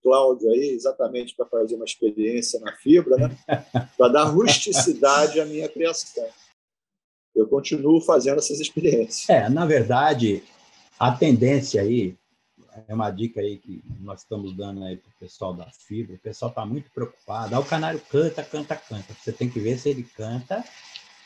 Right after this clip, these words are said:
Speaker 2: e canta o tempo todo que precisa, né? Isso aí é que a gente fala, igual o cavalo paraguaio. Você começa bem, chega num minuto ali, você já tá com palmo de língua pra fora, né? Então, você precisa cantar dentro dos quinze minutos, como o Telmo disse, dez em diante.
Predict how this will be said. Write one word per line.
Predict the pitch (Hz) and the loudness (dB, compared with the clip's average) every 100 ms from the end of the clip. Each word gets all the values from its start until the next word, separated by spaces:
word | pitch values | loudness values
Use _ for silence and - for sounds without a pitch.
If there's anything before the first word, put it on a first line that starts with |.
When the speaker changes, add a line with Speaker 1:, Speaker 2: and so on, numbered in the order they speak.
| _ _ _ | _ _ _
Speaker 2:
e | 123 | -4
canta | 123 120 123 | 2 2 2
o | 170 | -2
tempo | - 131 156 | -2 -2 -4
todo | - 135 139 | -6 -6 -6
que | 165 | -10
precisa, | 208 247 - 123 101 98 | -10 -12 -10 -8 -8 -10
né? | 104 104 | -10 -12
Isso | - | -8
aí | 139 | -4
é | 143 | -4
que | 151 | -4
a | |
gente | 147 143 | -6 -4
fala, | - 110 | 0 0
igual | 113 123 | 0 -4
o | |
cavalo | 151 135 139 | -2 -2 -4
paraguaio. | 139 - 143 151 120 92 92 90 | -6 -8 -6 -4 -4 -4 -6 -8
Você | 127 | -8
começa | - 127 127 127 117 | -4 0 2 0 -2
bem, | 95 123 135 | -2 -4 -4
chega | 123 135 131 | -8 -8 -2
num | |
minuto | 139 120 120 120 117 | 2 2 2 0 -4
ali, | 120 | -4
você | 139 | -4
já | 131 127 | -4 -4
tá | 127 123 | -4 -4
com | 120 | -4
palmo | 123 127 139 | -2 -2 -2
de | 139 | -4
língua | 135 131 139 | -4 -6 -6
pra | 139 | -6
fora, | 156 - 101 90 _ _ _ - | -6 -8 -12 -12 _ _ _ -8
né? | 104 120 - _ | -6 -6 -12 _
Então, | 131 | -6
você | 131 165 | -4 -6
precisa | - 160 | -6 -8
cantar | - 120 123 113 | -6 -6 -2 -2
dentro | 117 117 | -4 -8
dos | 113 - | -10 -12
quinze | - 104 101 | -12 -12 -10
minutos, | 101 139 147 | -6 -6 -6
como | 131 135 | -10 -10
o | |
Telmo | 123 131 147 | -8 -6 -6
disse, | 139 101 - | -8 -8 -10
dez | 104 117 135 196 | -2 2 2 0
em | |
diante. | 214 190 110 - | -4 -4 -4 -8